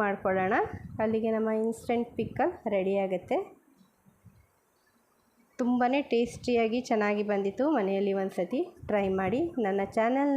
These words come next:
ನನ್ನ ರೆಸಿಪೀಸ್ ನಿಮಗೆ ಇಷ್ಟ ಆಗ್ತಾ ಇದೆ ಅಂದರೆ ನನ್ನ ಚಾನಲ್ನ ಸಬ್ಸ್ಕ್ರೈಬ್ ಮಾಡ್ಕೊಳ್ಳಿ, ಲೈಕ್,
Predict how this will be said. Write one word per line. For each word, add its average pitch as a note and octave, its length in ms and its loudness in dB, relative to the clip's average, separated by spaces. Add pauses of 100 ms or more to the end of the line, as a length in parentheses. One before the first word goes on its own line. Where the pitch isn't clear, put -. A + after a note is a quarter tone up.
ನನ್ನ G#3 140 2 (140)
ರೆಸಿಪೀಸ್ G#3+ 460 -4
ನಿಮಗೆ B3 300 2
ಇಷ್ಟ - 120 -6 (100)
ಆಗ್ತಾ A#3 280 0
ಇದೆ A#3 160 -2
ಅಂದರೆ A3+ 180 0 (120)
ನನ್ನ F#3+ 140 0 (100)
ಚಾನಲ್ನ G3 420 0 (120)
ಸಬ್ಸ್ಕ್ರೈಬ್ G#3+ 600 0
ಮಾಡ್ಕೊಳ್ಳಿ, C4 440 0 (160)
ಲೈಕ್, A3 200 2